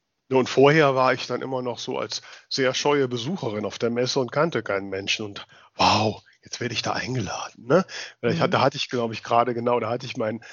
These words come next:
Speaker 1: mein, mein, meine Tour da, dreizehn Buchhandlungen an einem Tag da auf meinem Blog veröffentlicht und war eine Podiumsdiskussion zum Thema Buchhandel und Self-Publishing.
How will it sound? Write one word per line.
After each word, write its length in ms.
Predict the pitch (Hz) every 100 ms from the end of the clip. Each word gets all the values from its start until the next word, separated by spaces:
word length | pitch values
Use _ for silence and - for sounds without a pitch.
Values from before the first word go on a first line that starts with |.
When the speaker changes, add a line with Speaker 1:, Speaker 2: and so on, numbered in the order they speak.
| - - -
Speaker 1:
mein, 420 | 117 113 110 113
mein, 380 | 113 113 110 110 110
meine 280 | 113 117 113
Tour 260 | - 143 131
da, 120 | 113
dreizehn 460 | 113 117 113 127 117
Buchhandlungen 540 | 131 - 117 117 110
an 60 | 110
einem 120 | 107
Tag 260 | 120 120 -
da 80 |
auf 180 | 117 -
meinem 160 | 98 98
Blog 220 | 98 -
veröffentlicht 640 | 107 101 - 104 90 -
und 240 | - 98 - _ _ _ -
war 160 | 120
eine 160 | 120 120
Podiumsdiskussion 1080 | - 127 120 113 - 117 - 120 - 117 113
zum 180 | 113
Thema 260 | 120 117 113
Buchhandel 540 | 110 117 - 117 117 113
und 100 | 107
Self-Publishing. 760 | 117 - 113 - - - -